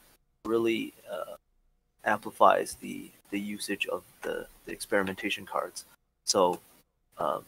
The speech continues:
even something as simple as having only one Axis card and two experimentations played, that's an amazing round for you. If you're able to play both your experimentations as well as the, uh, as well as the, uh, Axis card, you're, you're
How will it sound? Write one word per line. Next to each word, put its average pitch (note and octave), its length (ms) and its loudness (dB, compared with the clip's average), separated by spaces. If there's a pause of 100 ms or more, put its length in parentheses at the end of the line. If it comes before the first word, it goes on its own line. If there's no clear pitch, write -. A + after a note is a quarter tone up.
(100)
even D3 380 -2
something C3 340 0
as A2+ 100 0
simple G#2 280 2
as - 120 0
having F#2+ 240 2
only F#2+ 220 -4
one F2 260 4
Axis F#2+ 340 0
card F2 260 2
and E3+ 160 -10 (320)
two - 140 -6
experimentations F#2 840 -4
played, B2+ 260 0 (380)
that's A#2 240 2
an G#2 120 0
amazing F#2 460 -2
round E2+ 240 -4
for - 100 -14
you. - 160 -14
If - 120 -12
you're G2 140 4
able A#2 240 2
to - 60 -12
play F#2+ 160 2
both G2+ 320 2
your G2 100 0
experimentations F#2+ 800 -2 (500)
as F#2 160 0
well F#2 220 6
as F2 160 0
the, F2 300 -6
uh, E2 120 -2 (680)
as F2 280 -6
well F2+ 220 0
as F2 140 -6
the, F2 260 -8
uh, D2+ 100 -2
Axis F2 300 -4
card, C#3 260 4 (100)
you're, G2+ 200 -4
you're G#2+ 220 -6